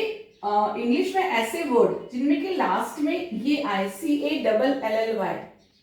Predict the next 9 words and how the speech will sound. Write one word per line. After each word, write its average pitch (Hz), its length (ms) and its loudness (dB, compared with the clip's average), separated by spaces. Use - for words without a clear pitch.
तो 359 120 -2
वहां 247 560 0
पर 208 160 4
भी 254 460 -2
ए 254 240 -6
साइलेंट 214 680 0
होता 190 240 -4
है। 185 180 -8
कैसे? 330 520 -2